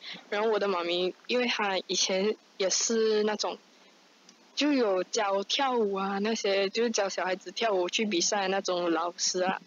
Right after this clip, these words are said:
然后我就，呃，又喜欢，然后我妈咪就一直给我去学不一样的东西，很像肚皮舞、拉丁舞、印度舞，就你上，你看到那个海贼王那个，嗯，很恶心。然后就很多很多啊，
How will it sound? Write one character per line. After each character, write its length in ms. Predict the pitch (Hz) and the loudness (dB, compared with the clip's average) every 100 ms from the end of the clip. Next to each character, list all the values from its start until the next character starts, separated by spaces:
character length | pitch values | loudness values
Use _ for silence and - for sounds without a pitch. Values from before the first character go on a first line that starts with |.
| - - - | -20 -20 -10
然 160 | 208 202 | -4 -2
后 140 | 240 | 0
我 140 | 240 190 | 2 0
就， 460 | - 220 214 220 - - | 0 2 2 2 -2 -6
呃， 280 | 180 180 185 | -4 -2 0
又 360 | 196 220 226 - 254 | 0 2 0 -2 -4
喜 340 | - 202 175 | -2 0 0
欢， 260 | 180 175 185 | 0 -2 -4
然 140 | 180 | -6
后 120 | 196 | -2
我 160 | 226 202 | 0 0
妈 80 | 170 | 0
咪 120 | 175 | -2
就 160 | 185 202 | -2 -2
一 120 | 208 | -2
直 120 | - | -4
给 160 | - 170 | 0 0
我 100 | - | 0
去 140 | - | 0
学 240 | - 165 165 | 0 0 -2
不 160 | 175 | -2
一 40 | 196 | -2
样 140 | 185 | -2
的 80 | 185 | -4
东 200 | 180 180 | -6 -10
西， 140 | - - - - _ | -14 -20 -20 -20 _
很 120 | - 180 | -4 -2
像 280 | 202 202 220 - | 0 0 -2 -2
肚 160 | 202 | -2
皮 200 | 202 185 170 | 2 2 4
舞、 200 | 160 180 | 2 0
拉 200 | 180 180 | -2 -2
丁 480 | 185 180 180 175 | 0 0 2 0
舞、 80 | - | 0
印 200 | 214 202 | 0 0
度 140 | 202 214 | 2 0
舞， 240 | 190 185 | 0 0
就 180 | 208 196 | 0 0
你 140 | 185 | 0
上， 300 | 185 - 202 - | -2 -4 -6 -4
你 140 | 190 180 | -4 -2
看 180 | 202 | -2
到 100 | 202 | 0
那 100 | 196 | 0
个 120 | 196 202 | -2 -2
海 220 | 180 185 | -2 -4
贼 200 | - 175 | -2 -2
王 240 | 175 180 | 0 0
那 80 | 180 | -2
个， 220 | 196 202 196 - - - - - - | -2 -4 -4 -6 -6 -6 -18 -14 -4
嗯， 320 | 214 208 196 | -2 -2 -2
很 160 | 196 | 0
恶 160 | 185 175 | 0 0
心。 240 | - 185 - - - - | 0 -4 -4 -12 -16 -6
然 140 | 208 | -4
后 340 | 208 233 226 - - - - | -2 -2 -2 -4 -12 -20 -2
就 200 | 302 269 | 2 2
很 180 | 220 190 | 2 0
多 140 | 202 | 0
很 160 | 196 180 | 0 0
多 100 | 196 | -2
啊， 160 | 214 | -2